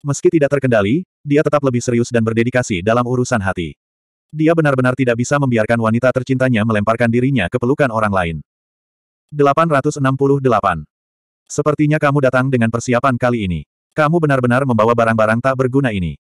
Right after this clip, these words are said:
Mungkinkah mereka ada di sini untuk menyemangatimu?" Kata Liao Chengyun pada Min Yi. Kata,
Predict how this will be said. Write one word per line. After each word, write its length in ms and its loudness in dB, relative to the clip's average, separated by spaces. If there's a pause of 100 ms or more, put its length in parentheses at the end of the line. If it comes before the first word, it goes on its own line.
(180)
Mungkinkah 480 0
mereka 320 0
ada 160 0
di 80 -4
sini 240 -2
untuk 240 -2
menyemangatimu?" 560 -2 (560)
Kata 240 0
Liao 320 4
Chengyun 320 0
pada 240 2
Min 160 -2
Yi. 240 -4 (640)
Kata, 320 0